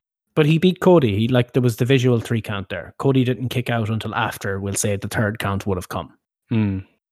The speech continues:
Speaker 1: So, you know, he was saved. J-, Cody survived Orange Cassidy.
Speaker 2: Yeah.
Speaker 1: It was great. I loved it.
Speaker 2: I, everything about that match was perfect. I
Speaker 1: Yeah.
Speaker 2: gen-, like, a-, and I love this thing that they're doing with Cody is it's,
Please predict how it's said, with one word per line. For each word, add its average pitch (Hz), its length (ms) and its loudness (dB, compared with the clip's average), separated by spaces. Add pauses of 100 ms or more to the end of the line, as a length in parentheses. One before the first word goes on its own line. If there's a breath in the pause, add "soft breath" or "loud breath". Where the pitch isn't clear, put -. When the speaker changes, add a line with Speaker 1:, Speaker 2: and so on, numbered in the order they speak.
(380)
Speaker 1:
So, 101 320 -2
you 110 120 0
know, 101 200 0 (140)
he 117 200 0
was 127 400 2
saved. 117 640 -4 (380)
J-, 135 140 -4
Cody 160 320 6
survived 123 760 2
Orange 101 280 -6
Cassidy. - 480 -10 (500)
Speaker 2:
Yeah. 127 100 0
Speaker 1:
It - 80 -8 (920)
was 113 100 -4
great. 143 280 2
I 95 40 -2
loved 104 240 -4
it. - 100 -16 (640)
Speaker 2:
I, 107 140 -2
everything 113 400 0
about 113 220 2
that 135 140 -2
match 123 220 -2
was 107 100 -4
perfect. - 520 -6 (100)
I 107 60 -2
Speaker 1:
Yeah. 101 60 2
Speaker 2:
gen-, 107 280 0
like, 123 140 2 (560)
a-, 139 180 2
and 147 100 2
I 147 60 4
love 160 300 4
this 143 180 2
thing 131 220 6
that 110 120 2
they're 107 140 4
doing 113 240 4
with 101 160 0
Cody 98 400 0
is 98 200 -6 (840 loud breath)
it's, - 220 0